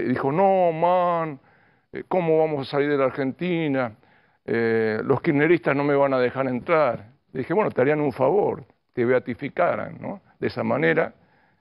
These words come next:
eh, nos va a convenir". También cuando golpearon a aquel muchacho libertario, eh, en la provincia de Formosa, él estaba en Paraguay, estaba en Asunción, le dije, "Javier, me tomo un avión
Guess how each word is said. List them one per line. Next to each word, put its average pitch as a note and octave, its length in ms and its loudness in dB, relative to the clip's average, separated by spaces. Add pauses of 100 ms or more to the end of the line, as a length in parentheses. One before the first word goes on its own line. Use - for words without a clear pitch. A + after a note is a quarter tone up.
(120)
eh, A2+ 220 -2
nos B2 200 0
va D3+ 80 4
a C3+ 40 0
convenir". C#3 560 0 (720)
También F3+ 240 2
cuando D#3 240 4
golpearon D3+ 400 2
a D3 40 2
aquel D3+ 220 -2
muchacho C#3 400 0
libertario, C3 760 0 (340)
eh, A2+ 320 -6 (180)
en A2+ 120 -10
la A#2+ 80 -4
provincia C3 400 -2
de A#2+ 100 0
Formosa, D3 600 -2 (500)
él - 100 0
estaba C#3+ 260 4
en B2+ 80 0
Paraguay, D3 420 4
estaba C#3+ 220 -2
en C#3+ 60 0
Asunción, D3+ 560 -6 (580)
le C#3+ 100 -2
dije, D3+ 120 0
"Javier, D#3+ 460 2 (420)
me C#3 120 2
tomo F#3+ 240 2
un E3+ 100 2
avión F#3 460 0